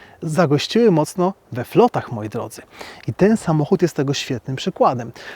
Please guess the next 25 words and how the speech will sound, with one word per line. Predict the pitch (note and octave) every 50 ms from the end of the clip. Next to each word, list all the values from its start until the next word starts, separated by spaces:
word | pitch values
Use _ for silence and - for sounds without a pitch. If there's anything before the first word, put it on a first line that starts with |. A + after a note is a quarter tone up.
| - -
No | D#4
bo | D#4+
patrzcie, | B3 F#3 D#3 C#3 - - D3+
jako | - -
taki | - E3+ -
doświadczony | D#3+ D#3 - D#3 - - B3 C4 A3+
flotowiec | - F3 - - G3 G#3+ -
macie | - F3 - - F#3 F3+
możliwości | F#3 G3 F#3+ F3+ E3+ F#3+ G3+ F#3+ G3+ F#3 - - - - -
przeróżne | - - - A#3 A#3 A#3+ A3+ G3 F#3 G3 F#3+ D#3+
wyboru | D#3+ D#3 C#3+ E3+ F3+ F3 D#3+
samochodu | - - D#3 D3+ C3 A#2+ D#3 D3+ D#3
dla | C#3 B2
waszych | B2+ C3 - C3+ -
pracowników. | - B2+ - C#3 A2+ A#2+ A#2+ - - - - - - - - - - - -
Idziemy | G#3 G3+ A#3+ A3+ G#3+
sobie | - G#3 F#3 F3+ G3+ G3 F#3 - _ _
od | - E3 - - - _
klasyka, | - - F3+ F3 - - F#3+ - - B2
czyli | - - - G#2+
Skoda | - - - G#3+ G3+ G#3
Octavii, | G3 - - - E3 C3+ A2 - A#2 -
potem | - F3 F3 - F#3+ F#3+
oczywiście | F#3 - F#3+ F#3+ - - - E3
Hyundai, | - - D3+ D#3 D#3 D#3 D3+ D#3